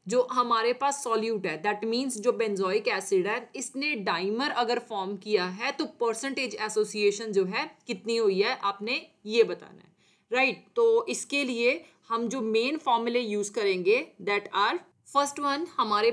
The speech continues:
पास जो है हमने जिससे परसेंटेज एसोसिएशन फाइंड आउट करनी है, that is I equal to observed moles of solute divided by normal moles of solute, ठीक है। इससे हमारे पास परसेंटेज एसोसिएशन फाइंड आउट होगी, राइट।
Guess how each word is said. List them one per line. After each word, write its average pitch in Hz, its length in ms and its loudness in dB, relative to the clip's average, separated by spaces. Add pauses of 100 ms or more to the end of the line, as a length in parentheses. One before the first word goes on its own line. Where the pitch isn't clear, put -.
पास 220 300 2
जो 190 160 6
है 190 200 -2 (960)
हमने 233 540 0
जिससे 214 340 -4 (140)
परसेंटेज 262 520 -2 (100)
एसोसिएशन 226 640 -4
फाइंड 208 280 0
आउट 208 180 2
करनी 196 300 -4
है, 240 220 -2
that 196 240 -2
is 269 240 -6
I 208 160 2
equal 233 400 2
to - 80 -2 (160)
observed 233 480 -2
moles 226 400 6
of 254 80 -8
solute 220 500 -2
divided 208 460 -2
by 247 160 0
normal 220 500 -4
moles 202 300 4
of - 220 -6
solute, 160 380 -4 (180)
ठीक 214 180 -2
है। 240 80 2 (100)
इससे 240 220 -2
हमारे 220 340 0
पास 254 200 -4
परसेंटेज 262 540 0 (180)
एसोसिएशन 233 680 -2
फाइंड 247 260 -2
आउट 254 160 -2
होगी, 254 320 -4 (140)
राइट। 262 240 -2